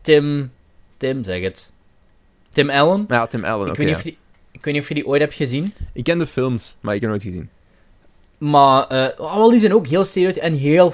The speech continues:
Speaker 1: allee, ik vind die heel fijn om te kijken. Zelfs die een derde, die een derde is, die is awful, maar die is zo tof. Die een
Speaker 2: Is
Speaker 1: derde
Speaker 2: een
Speaker 1: heet
Speaker 2: back-,
Speaker 1: letterlijk
Speaker 2: is dat niet zo, zijn die films niet meer zo een soort van Christmas background noise op een bepaalde manier? Zo iets dat je op de
Speaker 1: Ja,
Speaker 2: achtergrond
Speaker 1: allee,
Speaker 2: te
Speaker 1: maar dat
Speaker 2: spelen
Speaker 1: is
Speaker 2: tijdens, terwijl dat je aan het eten bent en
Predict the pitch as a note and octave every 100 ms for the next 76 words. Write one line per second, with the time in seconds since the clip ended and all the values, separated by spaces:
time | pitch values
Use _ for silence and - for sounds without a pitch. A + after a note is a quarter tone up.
0 | - B2+ A2 C3 D3 C3 A#2 G2 B2 -
1 | - A2+ A#2+ B2+ - B2+ B2+ A2+ B2+ A2
2 | A2+ G2+ G2+ A2+ A2+ G2+ A2 G2+ G2+ A2+
3 | A2+ A2 - - - - A#2 A2 - C3+
4 | B2 B2 - A2+ A#2 A2+ A2+ - A2 A#2
5 | A2 B2+ C3+ C3 B2+ C#3+ D#3+ D3+ C3 B2+
6 | D3 E3 F3+ - C#3+ F3+ G#3 F#3+ D3 B2+
7 | D#3 E3 D#3+ - A#2+ G#2+ A2+ G#2 F2 -
8 | - G#2 G2 G2 - _ _ - B2 -
9 | B2+ A2 F#2+ - G2+ - A#2 A#2 A#2 A2+
10 | B2 B2+ - - _ _ - B2+ C3 A#2
11 | A2+ A#2+ B2 B2 B2 C3 - G#2+ B2+ B2
12 | C3+ C4 D4+ D#4+ - C3 E3+ A3 G3+ C3
13 | - B2 A#2+ C3 B2 B2+ C3 A2+ G#2+ A2
14 | A2 A2 G#2+ - G2